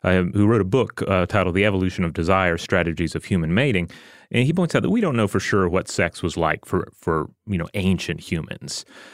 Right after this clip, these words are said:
But he points out, you know, s-, something very much in line with our past, uh, Stuff to Blow Your Mind discussions on pain, you know, that,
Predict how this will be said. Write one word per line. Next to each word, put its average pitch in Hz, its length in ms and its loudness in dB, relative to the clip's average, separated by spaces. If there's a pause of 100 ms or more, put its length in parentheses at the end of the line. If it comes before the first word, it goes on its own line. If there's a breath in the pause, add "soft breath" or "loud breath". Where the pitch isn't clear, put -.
(140 loud breath)
But 127 560 2
he 131 140 0
points 156 400 0
out, 123 280 2
you 120 100 -2
know, 110 200 0
s-, 101 100 -4
something 123 440 -2
very 113 180 2
much 101 320 0
in 98 80 2
line 95 260 2
with 92 120 2
our 90 100 0
past, 107 580 -2
uh, 98 80 0
Stuff - 260 -2
to 98 60 -6
Blow 92 120 2
Your 87 160 0
Mind 82 240 -2
discussions 80 480 -6
on 78 160 -6
pain, - 500 -8 (300 loud breath)
you 92 100 0
know, 87 140 2
that, 87 240 -4